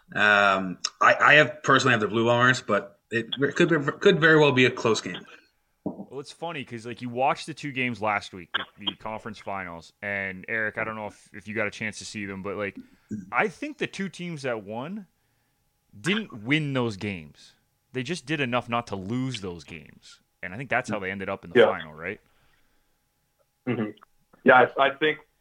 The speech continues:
Speaker 3: the teams that lost, lost the game to themselves. Like, they're, like, the Ticats and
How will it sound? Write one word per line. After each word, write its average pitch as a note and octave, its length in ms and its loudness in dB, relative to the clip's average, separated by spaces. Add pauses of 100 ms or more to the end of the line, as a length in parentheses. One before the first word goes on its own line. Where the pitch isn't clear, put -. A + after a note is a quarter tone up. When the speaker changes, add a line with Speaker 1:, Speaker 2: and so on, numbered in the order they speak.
(200)
Speaker 3:
the B2+ 100 -4
teams D3 240 -6
that B2+ 180 -2
lost, C3+ 360 -2
lost C3+ 260 -2
the C3+ 60 -12
game A#2+ 240 -8
to B2 60 -12
themselves. A#2 400 -2
Like, A2 180 -6
they're, A#2+ 280 -6 (880)
like, A2 220 0 (100)
the A2+ 460 -2 (160)
Ticats B2+ 540 0 (240)
and A2 640 -10